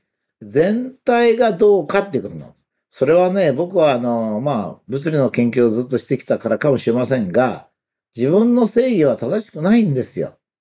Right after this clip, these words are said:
だって研究してね、実験するときね、この実験の結果はこうなると思って実験して、その通りになったことなんて十回に一回ぐらいしかないんですよ。実験ってのはそれがいいんですよね。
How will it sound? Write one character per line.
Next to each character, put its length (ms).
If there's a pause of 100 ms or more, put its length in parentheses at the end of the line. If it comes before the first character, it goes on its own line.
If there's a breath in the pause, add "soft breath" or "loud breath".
(180)
だ 140
っ 140
て 120
研 260
究 100
し 60
て 120
ね、 240
実 180
験 180
す 60
る 80
と 120
き 100
ね、 300 (260)
こ 140
の 100
実 200
験 120
の 80
結 180
果 120
は 100
こ 200
う 40
な 100
る 100
と 120
思 140
っ 20
て 120
実 220
験 200
し 80
て、 400 (320)
そ 160
の 120
通 160
り 80
に 60
な 140
っ 60
た 80
こ 60
と 60
な 200
ん 80
て 80
十 160
回 240
に 160 (180)
一 100
回 200
ぐ 60
ら 60
い 40
し 40
か 80
な 140
い 60
ん 40
で 80
す 140
よ。 140 (560)
実 180
験 140
っ 20
て 60
の 80
は 160
そ 100
れ 100
が 80
い 60
い 40
ん 40
で 100
す 120
よ 80
ね。 180